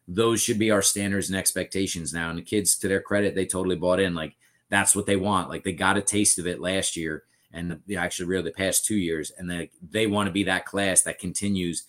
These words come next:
and maybe pushes it forward and sets the bar even higher for the next class. And that, when you start to get that, it all kind of feeds itself. You know, you have, like,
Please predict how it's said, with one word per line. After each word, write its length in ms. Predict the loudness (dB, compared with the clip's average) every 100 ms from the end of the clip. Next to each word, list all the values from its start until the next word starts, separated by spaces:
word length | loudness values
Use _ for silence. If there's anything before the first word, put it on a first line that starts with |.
| -20 -18
and 80 | -4
maybe 220 | -2 0
pushes 400 | 0 -2 0 0
it 80 | -2
forward 400 | 0 4 4 4
and 100 | 2
sets 280 | 2 4 0
the 80 | 0
bar 280 | 2 4 4
even 220 | 0 -2
higher 380 | 0 2 2 -2
for 100 | -8
the 100 | -6
next 240 | -2 -2
class. 400 | -2 -6 -2 -2
And 100 | 2
that, 180 | 0 -2 _ _ _ _ _ 0
when 140 | 4
you 80 | 8
start 320 | 8 8 6
to 80 | 2
get 340 | 2 0 2
that, 320 | 4 2 2 _ _
it 120 | 2
all 180 | 6 4
kind 300 | 4 4 4
of 80 | 2
feeds 380 | -2 -2 0 -2
itself. 540 | 4 4 4 -6 -14 _ _
You 120 | -4
know, 200 | -2 -2
you 160 | 0 0
have, 220 | 0 -4 -8
like, 260 | -6 -6